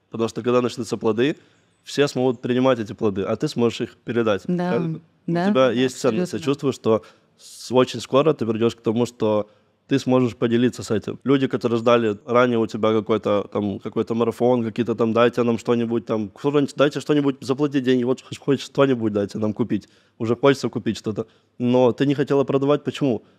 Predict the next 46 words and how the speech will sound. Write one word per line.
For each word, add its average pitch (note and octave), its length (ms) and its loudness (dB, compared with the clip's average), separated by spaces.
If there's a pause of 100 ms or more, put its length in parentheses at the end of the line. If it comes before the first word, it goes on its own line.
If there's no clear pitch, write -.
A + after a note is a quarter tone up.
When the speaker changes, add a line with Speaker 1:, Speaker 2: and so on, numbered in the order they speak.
(140)
Speaker 1:
Потому B2+ 180 -4
что B2 100 -14
ты C3 120 -2
понимала, C#3 360 2
что B2 120 -6
это A#2+ 100 -4
будет A#2+ 300 -2
не A#2+ 80 -4
то. G#2+ 320 -2
То - 80 -12
есть - 120 -12
нужно B2+ 300 0
дать A#2 180 2
Speaker 2:
Мне B3 180 6
Speaker 1:
именно D4 120 8
Speaker 2:
нужно C4 140 4
Speaker 1:
человеку C4 220 4
ценность. - 40 -6
Speaker 2:
максимально C4 560 4
упаковать, A3+ 720 0
э, F3+ 460 0
скажем G3 400 -4
так, F#3 280 -2
и F3+ 200 0
максимально G3 760 0 (300)
апгрейдить G3+ 560 0
всю - 160 -2
эту F#3+ 200 -2
ценность, A3+ 640 2
чтобы G3 320 0
людям G3 380 0
было G3 220 0
это F#3 340 -2
доступно, B3 640 -4 (160)
Speaker 1:
Да. A2 400 -2
Speaker 2:
чтобы G#3 260 -2
людям G3+ 300 2
это F#3+ 180 0
было F3+ 280 0
понятно, F#3 640 0
Speaker 1:
Да. G#2 320 -6
Speaker 2:
и F#3+ 80 -6
чтобы G3+ 280 0
люди G#3 260 0
понимали, G3+ 580 2
что F#3 420 -2